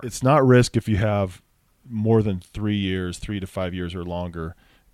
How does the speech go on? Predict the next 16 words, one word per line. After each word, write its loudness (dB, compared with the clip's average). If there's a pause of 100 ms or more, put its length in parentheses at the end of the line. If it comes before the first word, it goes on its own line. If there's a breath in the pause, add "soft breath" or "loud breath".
time -4
horizon. -8
That's 0
why 2
we 2
don't, 2 (100)
you -8
know, -10
we 0
don't 2 (120)
recommend -4
clients -8
have -6
money -8
in -12
equities -10